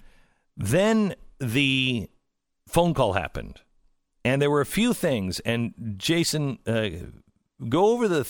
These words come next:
the, uh, three or four things that stood out on the phone call that still didn't make sense to us until about a month and a half ago when we started researching this one.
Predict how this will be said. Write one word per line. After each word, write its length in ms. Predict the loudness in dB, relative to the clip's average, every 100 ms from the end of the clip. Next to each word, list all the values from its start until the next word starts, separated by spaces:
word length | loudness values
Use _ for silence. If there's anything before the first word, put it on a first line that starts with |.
| -8
the, 460 | -4 -2 0 0 0
uh, 340 | 0 -2 -4
three 180 | -2 -2
or 40 | 0
four 160 | 0
things 400 | -2 -2 -4 -4
that 220 | -6 -6
stood 400 | -4 -4 0 0
out 160 | 2 0
on 80 | -4
the 60 |
phone 240 | -2 -4 -2
call 340 | -2 -2 -2 -8 -20 _ _ _ _
that 220 | -4 -4 -8 _ _
still 760 | -8 -6 -6 -4 0 4 4 2
didn't 420 | 0 0 0 -2
make 300 | 0 0 -2
sense 500 | -6 -2 -2 0 -4
to 200 | -2 -2
us 460 | -2 -4 -8 -12 -16 _ _ _ _ _ _ _
until 840 | -2 -2 -2 0 0 0 0 -4 -8 _ _ _ _
about 380 | -6 -2 0 0
a 60 |
month 240 | 0 -2 -2
and 80 | -2
a 20 |
half 180 | -2 -4
ago 200 | -4 -4
when 160 | -4
we 80 | -6
started 280 | -2 -4 -2
researching 520 | -4 -4 -6 -6 -6
this 180 | -6 -8
one. 200 | -12